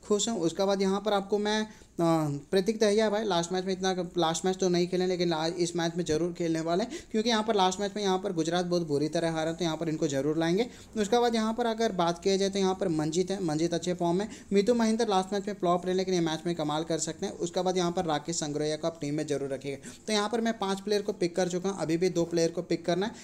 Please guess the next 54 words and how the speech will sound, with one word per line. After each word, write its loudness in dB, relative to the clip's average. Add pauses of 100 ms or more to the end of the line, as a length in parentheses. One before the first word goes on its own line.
(100)
लेकिन 4
ये 2
दो 4
प्लेयर 2
को 0
पिक 2
करने 0
से -4
पहले 2
भाई -2
आपको -2
मेरे 2
Telegram 0
चैनल 0
को -2
ज्वाइन -4
कर -2
लेना, 0
लिंक 0
मैंने 2
डिस्क्रिप्शन -2
के -2
साथ -2
साथ 0 (300)
कमेंट 4
सेक्शन 0
में 4
भी 2
पिन 2
कर 0
चुका -6
हूँ। -8
अगर 2
लिंक 2
ओपन 0
नहीं 0
होता 2 (340)
तो 2
Telegram 4
पे -2
जाके 0
आपको 0
इस 2
प्रकार 0
सर्च -2
कर 0
लेना, 2
एट -4
द 2
रेट 2
शत्रुघ्न -2
टू -2
ट्वेंटी 0
फाइव। -2